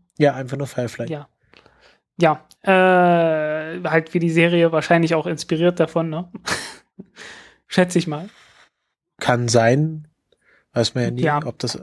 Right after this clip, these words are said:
Speaker 1: wirklich nur von der, oder Glühwürmchen halt, äh, wegen leuchtendem Hintern.
Speaker 2: Hm, ja,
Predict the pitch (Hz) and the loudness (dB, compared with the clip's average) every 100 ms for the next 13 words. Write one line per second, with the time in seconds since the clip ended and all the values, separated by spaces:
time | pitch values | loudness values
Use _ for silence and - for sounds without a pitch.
0 | 196 151 127 - 120 131 123 - 123 117 | -16 -10 -10 -8 -8 -8 -8 -6 -4 -4
1 | - - - - 123 120 127 135 147 139 | -10 -18 -18 -2 0 2 2 4 4 2
2 | - 147 147 143 - 143 127 120 127 127 | -2 0 0 -2 -6 -12 -6 -6 -6 -12
3 | 127 - - 127 127 - 127 127 135 131 | -16 -18 -4 -2 -2 -6 -8 -8 -6 -8
4 | 135 147 _ _ _ _ _ _ _ _ | -10 -16 _ _ _ _ _ _ _ _
5 | 185 190 180 - _ _ _ - 170 156 | 0 2 0 -6 _ _ _ -6 -2 -2